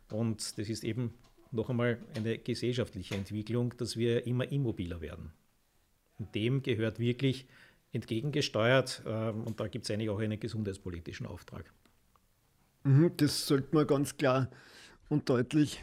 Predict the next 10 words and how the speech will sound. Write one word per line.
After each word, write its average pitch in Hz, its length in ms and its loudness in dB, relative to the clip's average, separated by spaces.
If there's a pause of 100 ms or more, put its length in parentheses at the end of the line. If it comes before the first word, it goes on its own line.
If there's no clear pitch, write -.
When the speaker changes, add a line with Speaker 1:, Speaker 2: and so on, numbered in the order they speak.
Speaker 2:
sagen 135 440 2
und, 147 160 0
und 143 380 -6 (100)
immer 139 420 2 (280)
bei 139 80 4
jeder 131 260 4
Gelegenheit 131 540 0 (640)
da 143 100 2
ein 123 60 2
bisschen 147 380 8